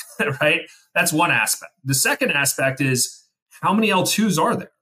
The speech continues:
And which L two do you choose? And then even within an L two, like, um,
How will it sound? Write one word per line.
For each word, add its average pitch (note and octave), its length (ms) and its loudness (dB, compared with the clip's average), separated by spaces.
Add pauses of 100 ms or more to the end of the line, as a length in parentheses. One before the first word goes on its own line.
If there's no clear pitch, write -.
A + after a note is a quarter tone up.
(560)
And B2 480 0
which F3 220 0
L F3+ 160 0
two F3+ 240 2
do D3 80 -2
you A#2+ 120 0
choose? - 600 -4
And D3+ 80 0
then E3 80 0
even F#3+ 300 2
within F3 260 2
an A#3+ 100 2
L C#3+ 160 2
two, B2 640 0
like, B2 360 -2
um, A2 580 0